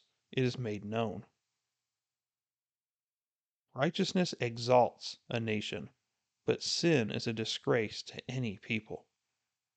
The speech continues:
The king's favor is toward a servant who acts wisely, but his anger is toward him who acts shamefully.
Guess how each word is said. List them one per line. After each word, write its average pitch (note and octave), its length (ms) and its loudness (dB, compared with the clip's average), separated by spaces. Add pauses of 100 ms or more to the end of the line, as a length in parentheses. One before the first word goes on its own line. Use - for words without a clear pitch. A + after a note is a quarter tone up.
(1200)
The B2+ 80 -6
king's C#3 360 2
favor C#3+ 540 4
is B2+ 140 -2
toward C3+ 380 6
a A#2 120 -2
servant D3+ 680 2
who - 120 -4
acts C#3+ 320 -2
wisely, C#3+ 560 0 (680)
but B2 140 0
his B2 220 0
anger C#3 480 4
is B2 220 -4
toward B2 380 0
him D#3+ 440 2
who E3+ 180 -2
acts A#2+ 400 -2 (100)
shamefully. G#2 680 -4